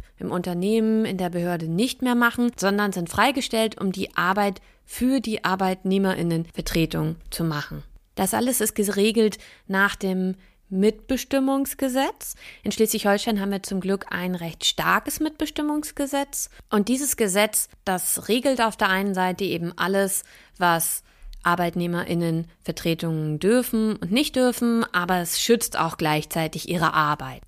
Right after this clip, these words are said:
und somit natürlich die Rechte der ArbeitnehmerInnen.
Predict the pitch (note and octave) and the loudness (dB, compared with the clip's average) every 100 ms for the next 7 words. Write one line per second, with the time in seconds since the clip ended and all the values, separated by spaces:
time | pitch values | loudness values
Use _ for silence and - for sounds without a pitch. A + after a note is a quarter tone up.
0 | - G3 F3 F3 F#3+ F#3+ F3+ F#3 F3 F3 | 0 2 2 2 2 0 0 0 0 0
1 | - - - - F3 E3+ F#3+ - G#3 G3 | -2 -16 -12 -4 0 2 0 -2 0 0
2 | G3 - - B3 - F3 E3+ E3 E3+ E3 | -2 -8 -2 0 2 0 0 -2 -2 0
3 | E3 E3 F3 F3 D#3 D3 | 0 0 0 0 -2 -4